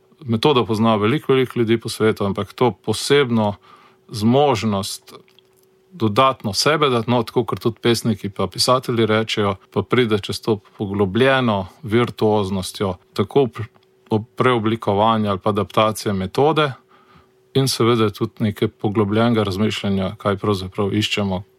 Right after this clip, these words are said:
kaj je cilj raziskav. Če sem čisto pošten, seveda najlepša odkritja so take, ki so nepričakovana. Ampak kot je moj mentor rekel vedno, taka nepričakovana odkritja so za tiste, ki so naučeni, da jih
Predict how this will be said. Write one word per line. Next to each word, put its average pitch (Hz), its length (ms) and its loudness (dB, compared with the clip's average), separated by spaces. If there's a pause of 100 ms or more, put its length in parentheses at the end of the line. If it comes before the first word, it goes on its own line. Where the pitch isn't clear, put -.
(200)
kaj 107 340 2
je 98 180 -4
cilj 101 360 -2 (140)
raziskav. 98 580 -8 (220)
Če - 100 -6
sem 113 240 2
čisto - 300 -4
pošten, 131 420 0
seveda 110 380 0
najlepša 117 540 2
odkritja 110 540 -2
so 104 180 -4
take, 107 360 -2
ki - 120 -12
so 107 180 -2
nepričakovana. 95 920 -4 (140)
Ampak 104 300 -4
kot 110 120 0
je 117 60 4
moj 117 180 4
mentor 120 440 2
rekel 117 340 -2
vedno, 113 400 2 (260)
taka 117 300 2
nepričakovana 113 880 0 (360)
odkritja 120 440 -2
so 107 160 -2
za 101 140 -2
tiste, - 480 -2 (260)
ki - 120 -12
so - 180 0
naučeni, 110 600 2
da 107 140 -2
jih - 140 -12